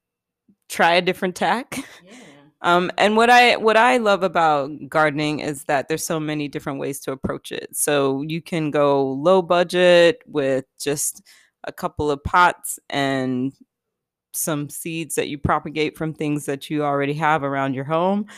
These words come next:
Speaker 1: Or you can go out and, you know, buy fencing and stakes and, you know, all the whole nine and just
Speaker 2: <laughs>
Speaker 1: go crazy, right? You don't, you don't have to, um, go all out if you don't want to. So,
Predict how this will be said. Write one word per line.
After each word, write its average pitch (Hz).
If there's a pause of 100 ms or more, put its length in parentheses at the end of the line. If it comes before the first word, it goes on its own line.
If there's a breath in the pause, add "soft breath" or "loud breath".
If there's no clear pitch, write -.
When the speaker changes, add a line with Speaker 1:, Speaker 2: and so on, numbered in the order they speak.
(240 loud breath)
Speaker 1:
Or 214
you 214
can 196
go 190
out 208
and, 185
you 175
know, 180
buy 170
fencing 196
and 143
stakes -
and, 151
you 170
know, 160
all 156
the 156
whole 165
nine 170
and 156
just 151 (360 loud breath)
Speaker 2:
<laughs> -
Speaker 1:
go 185
crazy, 160
right? 143
You 151
don't, 156 (920)
you 180
don't 170
have 156
to, 147 (160)
um, 135 (1600)
go 156
all 151
out 147
if 139
you 151
don't 139
want 143
to. -
So, -